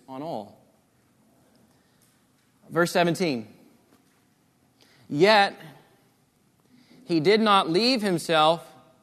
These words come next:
without witness, for he did good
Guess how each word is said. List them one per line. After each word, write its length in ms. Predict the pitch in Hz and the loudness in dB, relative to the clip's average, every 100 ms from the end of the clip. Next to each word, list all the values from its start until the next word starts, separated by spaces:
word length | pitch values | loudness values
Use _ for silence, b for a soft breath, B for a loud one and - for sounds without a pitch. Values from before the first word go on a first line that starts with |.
| _ _ _ _ _ | _ _ _ _ _
without 380 | 147 170 190 180 | -4 2 2 2
witness, 680 | 180 226 165 151 165 - - _ _ _ _ _ _ _ _ _ _ _ b b | 0 0 -2 -8 -10 -18 -20 _ _ _ _ _ _ _ _ _ _ _ b b
for 220 | _ 185 190 | _ -2 0
he 160 | 214 | 2
did 260 | 202 226 170 | 4 4 4
good 480 | 262 269 180 123 | 8 10 10 4